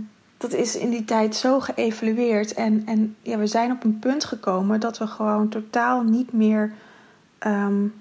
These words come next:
ja, dat lichaam en geest volledig gescheiden is. En nu is het ook weer de tijd, ehm,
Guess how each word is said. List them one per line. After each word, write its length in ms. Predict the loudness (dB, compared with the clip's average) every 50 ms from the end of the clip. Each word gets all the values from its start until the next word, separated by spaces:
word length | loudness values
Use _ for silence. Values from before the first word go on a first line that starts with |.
| -20 _
ja, 120 | _ 0 0
dat 160 | 0 0 2
lichaam 400 | 2 4 4 2 2 0 -2 -2
en 140 | -2 -4 -4
geest 520 | -2 -2 -2 0 0 0 0 0 -4 -6
volledig 600 | 0 0 2 2 4 4 4 4 4 2 0 -2
gescheiden 580 | -4 -4 -6 -6 -6 -4 -2 -2 0 0 0 -2
is. 340 | -2 -4 -4 -4 -8 -10 -12 -16 -20 -20 -20 -20 -20 -20 -20 -14
En 520 | -6 -2 0 0 2 2 2 2 2 0 0
nu 440 | 2 2 4 4 4 4 2 2 0
is 140 | -2 -4 -6
het 160 | -8 -4 -2
ook 180 | 0 0 0
weer 140 | 0 -4 -4
de 140 | -4 -6 -4
tijd, 500 | -4 -2 -2 0 -2 -2 -4 -4 -8 -14 -18 _
ehm, 560 | -8 -6 -4 -2 -2 -2 -2 0 2 2